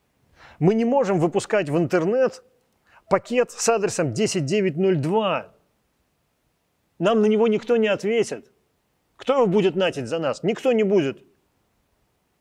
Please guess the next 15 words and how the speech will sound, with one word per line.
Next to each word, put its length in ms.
За 200
нас 220
натит 320
только 260
пакет, 340
который, 520
э, 400
который 460
вот, 320
короче, 480
все, 400
вы 120
правы. 340
Отлично, 520
отлично. 460